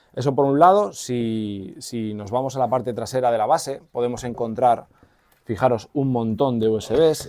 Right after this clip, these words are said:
Eh, el motivo es que, además de conectar, eh, directamente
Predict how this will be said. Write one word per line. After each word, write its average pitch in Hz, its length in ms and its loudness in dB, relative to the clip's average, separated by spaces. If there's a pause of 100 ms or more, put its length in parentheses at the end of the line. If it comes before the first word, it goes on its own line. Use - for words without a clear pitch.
Eh, 101 340 -2 (360)
el 123 100 -6
motivo 156 380 2
es 143 100 -6
que, 123 280 -2
además 117 380 -4
de 147 80 -2
conectar, 143 540 -4 (380)
eh, 104 380 -6
directamente 117 640 -8